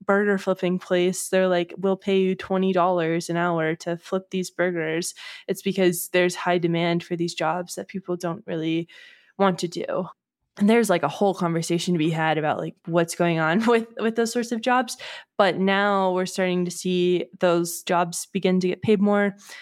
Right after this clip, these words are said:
and that bleeds into the price of the goods that they're making, right? So, like, if your burger flipper gets paid more, your burger is probably gonna be more expensive.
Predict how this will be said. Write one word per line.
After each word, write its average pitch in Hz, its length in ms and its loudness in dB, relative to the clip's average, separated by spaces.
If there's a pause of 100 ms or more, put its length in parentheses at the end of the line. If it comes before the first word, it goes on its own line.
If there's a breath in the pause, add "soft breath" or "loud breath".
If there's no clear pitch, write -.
(160 loud breath)
and 190 140 4
that 190 200 0
bleeds 202 280 0
into 190 220 0
the 180 100 -2
price 180 380 0
of 170 80 -6
the 180 80 -2
goods 170 440 0
that 151 260 -2
they're 175 120 0
making, 175 460 0
right? 180 200 0
So, - 120 -4
like, 180 160 -2
if - 80 -14
your 175 120 0
burger 175 320 -2
flipper 175 340 -6
gets 185 220 -10
paid 175 220 -6
more, 190 280 2 (440 loud breath)
your 185 80 -10
burger 185 260 2
is 185 120 -2
probably 185 260 2
gonna 180 120 0
be 170 100 2
more 160 140 0
expensive. 180 640 -8